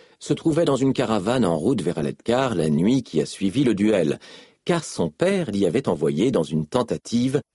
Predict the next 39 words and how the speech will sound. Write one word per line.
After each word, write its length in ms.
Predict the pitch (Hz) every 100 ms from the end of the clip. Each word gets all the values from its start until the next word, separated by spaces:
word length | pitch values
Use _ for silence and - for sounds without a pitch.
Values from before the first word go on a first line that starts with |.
| _
visant 460 | - 82 117 104 120
à 140 | -
cacher 360 | 78 76 - 95
la 180 | 73 - -
honte 260 | 127 143
qu'il 260 | - - 85
ait 20 |
été 240 | - 110 110
battu 380 | - - 143
à 60 | 120
plate 220 | - -
couture. 600 | - - - 52 50 - _ _ _ _ _ _ _ _ _ -
Un 200 | 131 147
jeu 200 | 120 180
d'éclats 380 | 156 147 131 101 -
complet 560 | 175 - 87 87 - -
revient 380 | - 127 117 143
au 60 | 147
général 480 | 123 139 139 151 143
Kahl, 580 | - 123 67 55 50 - _ _ -
et 140 | 87
j'ai 200 | 78 87
ordonné 500 | 104 104 90 98 139
que 100 | 143
deux 320 | 82 73 127 123
des 140 | 85
cuirasses 500 | - - 98 139 -
soient 200 | - 143
remises 340 | 120 101 120
aux 80 | 85
Palzyris 720 | - 131 120 85 90 120 160
du 120 | 101 85
rang 220 | 76 -
adéquat 520 | 107 104 - - 87
de 140 | 110 110
l'armée 320 | 95 78 117
de 60 | 95
mon 120 | 73
père. 500 | - 53 50 -